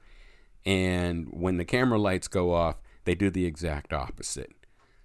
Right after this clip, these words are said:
So here's the thing. You know,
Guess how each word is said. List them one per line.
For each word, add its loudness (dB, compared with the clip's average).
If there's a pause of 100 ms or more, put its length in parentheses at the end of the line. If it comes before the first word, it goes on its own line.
(100)
So 2 (580)
here's 2
the -6
thing. -2 (920)
You -4
know, -4